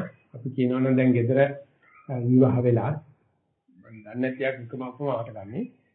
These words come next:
අඹුවයි ස්වාමි පුරුෂයා දෙන්න අතර විරසකමක් තියෙනවා. එක්කෝ ස්වාමි පුරුෂයා නැත්තම් අඹුව දෙන්න එක්කෙනෙක් දැනගන්න මේක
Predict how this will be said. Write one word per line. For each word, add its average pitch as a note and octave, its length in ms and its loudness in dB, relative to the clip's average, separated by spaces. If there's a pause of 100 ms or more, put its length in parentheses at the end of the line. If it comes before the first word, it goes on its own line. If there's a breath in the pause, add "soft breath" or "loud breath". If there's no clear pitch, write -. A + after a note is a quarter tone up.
(120)
අඹුවයි C#3 480 4 (140)
ස්වාමි C3 320 -6
පුරුෂයා C3+ 300 -2
දෙන්න C3+ 200 -2
අතර C3+ 240 -4
විරසකමක් E3+ 640 6
තියෙනවා. F#2 300 -18 (260)
එක්කෝ - 380 -10
ස්වාමි D3 300 -6
පුරුෂයා C#3 300 -12
නැත්තම් D3 300 -12
අඹුව C#3 260 -10
දෙන්න C#3+ 180 -4
එක්කෙනෙක් C#3 340 -4
දැනගන්න C3+ 360 -8
මේක C3+ 160 -12